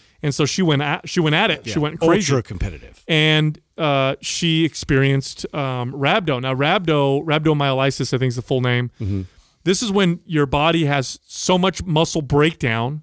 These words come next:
Speaker 1: which occurs from the stress of intense exercise, that your body's ability to filter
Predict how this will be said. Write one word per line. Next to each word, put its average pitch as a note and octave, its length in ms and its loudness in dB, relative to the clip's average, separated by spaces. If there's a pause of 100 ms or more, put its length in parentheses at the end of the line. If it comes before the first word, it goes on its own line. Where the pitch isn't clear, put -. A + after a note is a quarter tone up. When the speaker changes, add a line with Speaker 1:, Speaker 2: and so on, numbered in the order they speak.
Speaker 1:
which - 240 -4
occurs - 360 0
from C#3+ 140 -2
the B2 60 -2
stress C3+ 360 0
of B2+ 180 -2
intense C3+ 380 -2
exercise, B2+ 600 -4 (680)
that - 180 -2
your D#3+ 80 2
body's F3+ 400 2
ability E3 400 2
to D3 80 0
filter F3+ 800 0